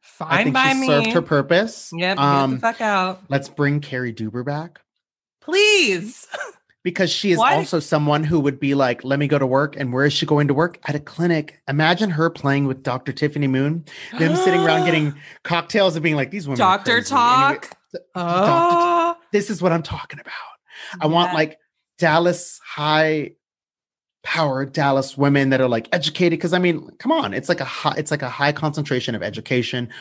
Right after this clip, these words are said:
Speaker 1: Yeah.
Speaker 2: wealth. Um, yeah, I just, like, I think it could be so much more than just, like, you know, a
Speaker 1: <sighs>
Speaker 2: racist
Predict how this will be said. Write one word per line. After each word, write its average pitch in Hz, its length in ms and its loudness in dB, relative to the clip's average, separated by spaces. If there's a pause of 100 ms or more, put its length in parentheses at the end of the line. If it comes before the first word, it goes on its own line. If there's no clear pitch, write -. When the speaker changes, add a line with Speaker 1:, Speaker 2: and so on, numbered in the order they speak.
Speaker 1:
Yeah. 180 260 2
Speaker 2:
wealth. 131 340 2 (360)
Um, 110 520 -2 (640)
yeah, 139 280 4
I 120 100 2
just, - 220 0
like, 110 160 0
I 107 60 -4
think 113 200 -4
it - 60 -20
could 113 160 -2
be 113 140 2
so 110 180 0
much 101 240 -4
more 107 240 2
than 104 140 -2
just, 104 200 -4
like, 107 300 0 (100)
you 120 120 2
know, 107 180 4
a - 160 0
Speaker 1:
<sighs> 101 80 -2
Speaker 2:
racist 110 600 0